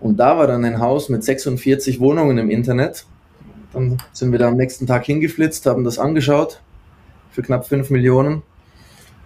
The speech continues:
und haben dem Verkäufer gesagt, dass wir das kaufen möchten und werden. Ja, der war dann etwas baff,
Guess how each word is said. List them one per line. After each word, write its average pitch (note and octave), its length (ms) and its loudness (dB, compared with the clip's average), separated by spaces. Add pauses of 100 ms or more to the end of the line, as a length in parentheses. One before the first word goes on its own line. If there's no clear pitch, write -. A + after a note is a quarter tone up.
(280)
und B2+ 840 2
haben B2+ 160 -2
dem B2 140 0
Verkäufer B2+ 400 0
gesagt, B2+ 340 -2
dass B2 120 -8
wir B2+ 60 2
das B2+ 140 -2
kaufen B2+ 300 2
möchten G#2 400 -2 (680)
und A2 160 0
werden. G#2+ 380 2 (1120)
Ja, A2 80 -4
der A2+ 120 0
war A2+ 100 4
dann A#2 160 0
etwas A#2 320 -2
baff, - 380 2